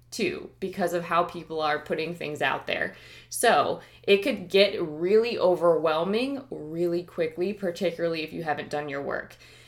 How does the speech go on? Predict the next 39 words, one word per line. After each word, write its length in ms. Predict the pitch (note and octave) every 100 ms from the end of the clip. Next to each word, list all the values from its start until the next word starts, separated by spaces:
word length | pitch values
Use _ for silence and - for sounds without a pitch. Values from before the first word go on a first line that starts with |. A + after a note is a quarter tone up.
| - -
Now, 520 | F#3 F#3+ A2 E3+ A3 - _ _
on 80 | F3
the 80 | D#3
flip 300 | - C4 -
side, 420 | - B2+ C#3+ G3+ - _ _ _ _ _ _ - _ _ _
I 100 | D#3
wanna 240 | E3+ F#3 F#3
be 160 | F#3+
clear, 340 | - E4 G#3+ E3
it 200 | F#3+ F#3+
can 160 | C4
also 440 | - D3 G#3 A3 G3
be, 360 | C#3+ D3 A#3
because 300 | G#3 F3+ D3
of 40 | C#3+
the 80 |
world 220 | D3+ D#3 D#3+
that 80 |
we 100 | -
live 240 | C#3+ C#3 D3
in, 300 | G#3 D4 - -
an 220 | F#3 F3 - _ _
excellent 920 | F3+ G3 G3 - G3+ E3+ F3+ E3 F3 - -
option, 640 | C#3 C#3 - - - F#3 - _
right? 440 | - E3 A3+ G#4 G#4+ - -
As 100 | F#3+
particularly 520 | - - - C#4+ C4+
if 80 | A3+
you 60 |
have 100 | G#3
to 60 | G3+
walk 240 | F#3 F#3+
around 260 | F#3 F#3 F3+
with 100 | E3+
masks 400 | D#3+ E3 E3+ -
on 280 | D#3+ D#3+ D#3
and 160 | D3
you 60 | C#3+
can't 380 | - D#3 D#3+